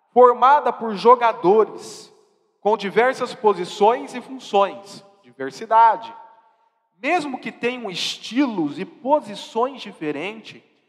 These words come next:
os jogadores devem jogar juntos, como equipe unida, se quiser vencer o jogo.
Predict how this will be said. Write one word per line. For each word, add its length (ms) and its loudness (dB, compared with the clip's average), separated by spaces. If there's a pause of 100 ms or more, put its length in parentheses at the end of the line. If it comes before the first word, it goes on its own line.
(260)
os 140 -2
jogadores 720 6
devem 480 0
jogar 720 0
juntos, 760 -14 (460)
como 180 4
equipe 480 -4
unida, 560 -6 (520)
se 200 -18
quiser 360 -8
vencer 400 -12
o 120 -8
jogo. 560 -10